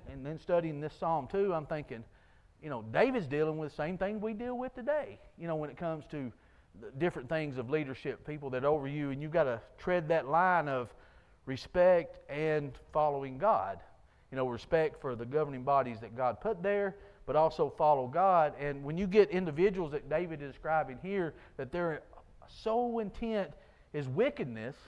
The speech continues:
So David here is, is, is, you know, turns his attention from talking to them, to, from describing them, from talking to God and saying,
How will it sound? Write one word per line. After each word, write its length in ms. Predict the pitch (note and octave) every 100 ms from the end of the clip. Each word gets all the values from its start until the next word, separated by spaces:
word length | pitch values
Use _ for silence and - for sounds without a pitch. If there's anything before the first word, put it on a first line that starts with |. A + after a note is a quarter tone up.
| - _ _ _ _ _ _ _ _
So 100 | D3+
David 460 | C#3 E3+ C4 B3 C#3
here 380 | D3+ D3+ F3
is, 140 | E3 C3+
is, 200 | C#3+ C#3+ B2+
is, 220 | C#3 C#3 A#2+ - - _ -
you 60 | E3
know, 80 |
turns 300 | C#3+ F3+ F#3+
his 120 | F3 D3
attention 460 | B2+ F#3+ E3+ D#3
from 160 | - B2
talking 440 | - G#3 B3 G3
to 100 | D3+
them, 360 | B2 B2 B2+ D3 - - -
to, 80 | -
from 220 | - C#3+
describing 680 | A#2+ A#2 - G#3+ B3+ G3+ D#3+
them, 380 | B2 B2+ C#3+ E3 - -
from 120 | - C#3+
talking 380 | F#3 F#3+ F#3+
to 80 | D#3
God 320 | D3 F#3+ G#3+
and 80 | G3
saying, 300 | - E3 B2